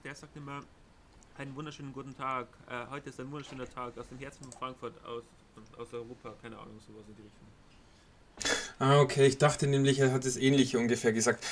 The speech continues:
Speaker 2: Ja, genau. Und, ähm, schön, dass ich jetzt Kurt Krömer hier angeschnitten hab, weil um den,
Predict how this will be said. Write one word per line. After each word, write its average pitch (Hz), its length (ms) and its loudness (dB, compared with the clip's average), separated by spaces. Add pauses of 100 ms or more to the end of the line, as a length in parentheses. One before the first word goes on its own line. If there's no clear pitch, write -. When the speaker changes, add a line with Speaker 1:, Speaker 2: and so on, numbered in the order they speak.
(160)
Speaker 2:
Ja, 135 100 6
genau. 135 240 8 (240)
Und, 143 360 8
ähm, 139 360 6 (480)
schön, 190 400 4 (420)
dass 135 200 4
ich 135 120 -4
jetzt 135 160 2
Kurt 143 200 2
Krömer 151 280 8
hier 139 200 4
angeschnitten 139 600 4
hab, 147 180 8 (360)
weil 127 420 10
um 131 160 4
den, 139 320 4